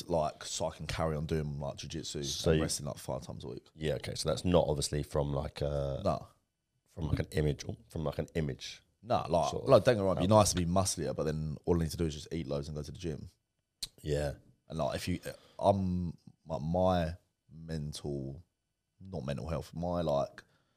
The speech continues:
Speaker 1: my thought is if I ever got a bit chub,
Speaker 2: Yeah.
Speaker 1: just stop eating shit and just move.
Speaker 2: Yeah, you just go into that, yeah.
Speaker 1: Yeah, just go into that.
Speaker 2: Yeah.
Speaker 1: But then we have this thing now where I think, like, it's good to be big as a woman.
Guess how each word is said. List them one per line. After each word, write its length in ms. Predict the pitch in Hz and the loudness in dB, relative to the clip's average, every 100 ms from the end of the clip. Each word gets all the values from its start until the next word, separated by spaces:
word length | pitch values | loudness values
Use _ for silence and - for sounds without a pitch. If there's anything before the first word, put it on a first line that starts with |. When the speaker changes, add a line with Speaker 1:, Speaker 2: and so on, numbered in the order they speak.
| _ _ 82 | _ _ -2
Speaker 1:
my 160 | 87 | 0
thought 280 | 82 80 64 | 2 0 0
is 100 | 69 | -2
if 120 | 78 | 0
I 60 | 85 | 2
ever 100 | 85 | 2
got 100 | 80 | 2
a 40 | |
bit 140 | 76 - | 0 -2
chub, 420 | - 82 76 - _ _ _ _ _ _ | 0 2 0 -4 _ _ _ _ _ _
Speaker 2:
Yeah. 80 | - | -16
Speaker 1:
just 180 | 76 - | -10 -8
stop 340 | - - - - | -6 -4 -4 -4
eating 480 | 73 78 64 65 73 _ | -6 -4 -6 -8 -10 _
shit 460 | - - 71 64 - _ _ _ _ - | -10 -4 -2 -2 -6 _ _ _ _ -20
and 100 | 80 | -16
just 160 | 78 | -8
move. 500 | 82 76 67 71 - _ _ _ _ - | -6 -4 -6 -10 -16 _ _ _ _ 4
Speaker 2:
Yeah, 120 | 87 | 6
you 140 | 73 71 | 6 4
just 200 | 80 - | 0 4
go 120 | 78 | 4
into 160 | 73 | 4
that, 200 | 76 60 - | 2 2 0
yeah. 120 | 65 | 2
Speaker 1:
Yeah, 160 | 127 - | 4 2
just 160 | - | -2
go 80 | 101 | -6
into 120 | 85 | -4
that. 200 | 101 92 | -2 -4
Speaker 2:
Yeah. 80 | - - - _ - | -4 -10 -16 _ -6
Speaker 1:
But 80 | 85 | 0
then 340 | 82 80 76 - - 90 _ _ - | 0 0 -4 -10 -12 -12 _ _ -6
we 160 | 90 92 | 0 2
have 140 | 85 | 4
this 140 | 85 - | 2 -2
thing 200 | 85 80 | -2 0
now 240 | 85 71 | 2 2
where 340 | 71 69 71 - _ _ _ _ _ _ _ - | 2 2 0 -4 _ _ _ _ _ _ _ 2
I 80 | |
think, 240 | 92 90 71 | 2 2 0
like, 180 | 78 - - _ | 0 0 -6 _
it's 100 | - | -2
good 140 | - 92 | 2 2
to 60 | |
be 120 | 87 80 _ - | 2 -4 _ -2
big 160 | 92 | 0
as 80 | 87 | 2
a 40 | 82 | 0
woman. 340 | 90 71 95 | 0 -2 -4